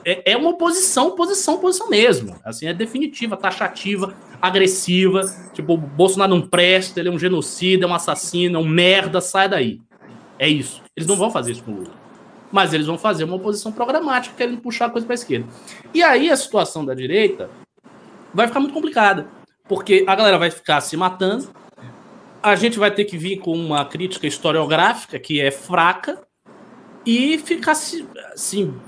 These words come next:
empurrar esse barco pe-, pelo menos pelo primeiro ou segundo ano do governo do P T. É muito ruim, é muito ruim a situação. Pelo menos, no mínimo,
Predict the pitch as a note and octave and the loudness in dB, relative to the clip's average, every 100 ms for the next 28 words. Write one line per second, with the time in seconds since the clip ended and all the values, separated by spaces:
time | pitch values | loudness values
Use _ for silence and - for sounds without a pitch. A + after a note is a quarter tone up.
0 | - - F#3 F#3 A#3 G#3+ A3+ C4 C#4+ - | -20 -6 -2 -2 -2 2 4 4 2 0
1 | B3 G#3+ B3 - E4 D4+ - - - - | 2 4 4 2 -6 -6 -4 -4 -4 2
2 | D4+ F#4+ D4 E4+ F4+ E4+ E4+ C#4 C4+ B3 | 4 4 4 0 0 0 0 0 0 2
3 | D#4 E4+ - - B3+ C4 D#4+ G3 C4 B3+ | 2 0 -4 -6 -6 -4 -2 -2 -2 -4
4 | F3+ D3 B2+ A#2+ A#2 B2+ - - - - | -4 -4 -2 -4 -4 -8 -8 -20 -20 -20
5 | - - - - F#3+ C4+ D4+ D#4 G#3 A#3+ | -20 -20 -12 -2 2 2 4 4 4 2
6 | C#4 D3 G3+ A#3+ G#3+ F3+ G#3+ - A2+ F#2+ | 2 0 -4 -6 -6 -4 -4 -6 -8 -12
7 | - - - - D4 G4 G#4+ F#3+ A3 G#3 | -14 -16 -18 -6 2 4 6 6 4 2
8 | B3 D4 F#3+ C#4 A3+ A2 D#2+ | 0 2 2 2 0 -2 -8